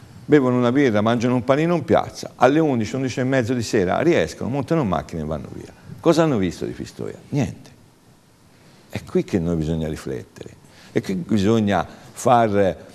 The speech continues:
eh, rimanere le persone nella nostra città, creando degli even-, degli eventi a contatto di giorni l'uno con l'altro. Poi il grande evento la settimana prima o la settimana dopo, va benissimo,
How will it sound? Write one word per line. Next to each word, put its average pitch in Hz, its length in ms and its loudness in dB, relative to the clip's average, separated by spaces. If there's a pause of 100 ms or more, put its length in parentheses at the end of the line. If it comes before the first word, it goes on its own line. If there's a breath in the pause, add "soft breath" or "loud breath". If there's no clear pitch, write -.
(160 loud breath)
eh, - 240 2
rimanere 127 760 4
le 117 140 2
persone 120 540 2
nella 107 220 2
nostra 101 280 0
città, - 480 -4
creando 170 420 4
degli 104 200 2
even-, 135 200 0 (120)
degli 156 360 4
eventi 175 760 2
a 123 100 4
contatto 143 680 2
di 151 120 2
giorni 117 320 2
l'uno 117 240 0
con 90 200 -2
l'altro. - 340 -12 (420 loud breath)
Poi 135 240 6
il 101 60 0
grande 147 320 2
evento 147 380 2
la 113 80 2
settimana 123 560 2
prima 143 200 0
o - 40 2
la 101 60 0
settimana 107 500 0
dopo, 80 360 0
va - 140 6
benissimo, 107 600 -2